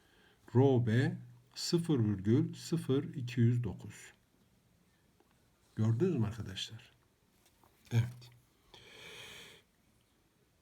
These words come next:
Küçük rho B sıfır virgül sıfır iki yüz dokuz olduğundan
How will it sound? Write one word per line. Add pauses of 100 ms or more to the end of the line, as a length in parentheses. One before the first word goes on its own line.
(640)
Küçük (840)
rho
B (360)
sıfır
virgül
sıfır (160)
iki
yüz
dokuz (1400)
olduğundan